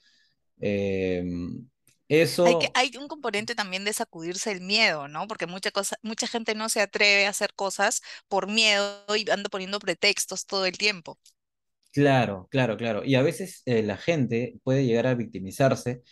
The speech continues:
Speaker 1: como alguna vez yo creo que me ha pasado, eh, de encontrar excusas, eh, pretextos de,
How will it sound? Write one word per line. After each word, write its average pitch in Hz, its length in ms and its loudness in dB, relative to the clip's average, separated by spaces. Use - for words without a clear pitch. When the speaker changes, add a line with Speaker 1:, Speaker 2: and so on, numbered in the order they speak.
Speaker 1:
como 104 240 2
alguna 143 320 6
vez 151 240 4
yo 127 140 2
creo 135 180 2
que 120 100 0
me 110 80 0
ha 113 80 -2
pasado, 110 640 0
eh, 95 540 -2
de 92 320 -2
encontrar 110 440 4
excusas, 135 800 2
eh, 104 360 2
pretextos 117 640 0
de, 92 360 0